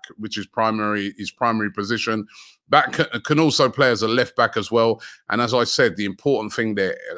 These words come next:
um, experience in the Premier League, which will have a big say, um, on the type of signing that Arsenal make as cover for Jurrien Timber. <clears throat> So let's keep an eye out on that one. Listen, um, Walker-Peters, um,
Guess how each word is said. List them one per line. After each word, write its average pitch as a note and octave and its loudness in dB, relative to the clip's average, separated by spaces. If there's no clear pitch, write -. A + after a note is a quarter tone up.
um, G2 -4
experience C#3 0
in B2 0
the A2 -2
Premier A#2+ 0
League, A2+ 0
which F#2+ -12
will G2+ -6
have A#2 -2
a G#2 -4
big C3 0
say, G#2 0
um, G#2+ 0
on A#2+ 2
the A2 0
type A2 0
of G#2 -6
signing A2 0
that G#2+ -2
Arsenal G2+ -2
make A2 -4
as A#2+ 0
cover F2+ -2
for - -6
Jurrien G#2 -2
Timber. F#2 -4
<clears throat> F#3 8
So C3+ 4
let's G3 4
keep F#3+ 0
an D#3+ 4
eye D3 6
out C3+ 2
on B2+ 0
that B2 0
one. C#3 0
Listen, A#2+ 0
um, A2+ 0
Walker-Peters, A#2 0
um, G#2 -2